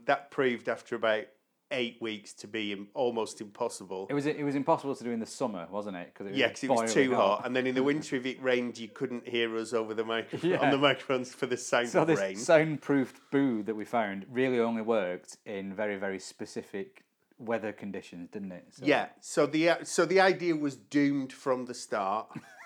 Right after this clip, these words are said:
Speaker 1: Um, and we decided to redo it 'cause we weren't happy with the sound quality. We missed some cases 'cause really what we were trying to do was make the law kind of a bit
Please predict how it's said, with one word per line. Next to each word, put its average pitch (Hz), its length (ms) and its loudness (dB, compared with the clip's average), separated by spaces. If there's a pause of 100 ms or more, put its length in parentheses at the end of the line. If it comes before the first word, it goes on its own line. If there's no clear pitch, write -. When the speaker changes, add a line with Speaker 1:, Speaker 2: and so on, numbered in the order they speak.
(260)
Speaker 1:
Um, 127 440 2 (720)
and 131 140 0
we 131 80 0
decided 151 440 2
to 147 120 -6
redo 139 180 0
it 107 180 -2
'cause 110 160 -14
we 123 60 -10
weren't 170 200 2
happy 160 240 -2
with 135 120 -2
the 120 60 -14
sound 110 300 -6
quality. 104 640 -6 (200)
We 117 320 -6
missed 151 460 -6
some 127 260 -6
cases 107 640 -8
'cause 110 240 -10
really 135 320 0
what 110 220 -4
we 113 120 -6
were 110 140 -10 (140)
trying 123 200 -8
to 113 60 -8
do 107 240 -6
was 101 160 -8
make 110 240 -8
the 110 80 -10
law 107 500 -2 (600)
kind 233 280 2
of 208 60 -2
a 202 80 -2
bit 180 300 -2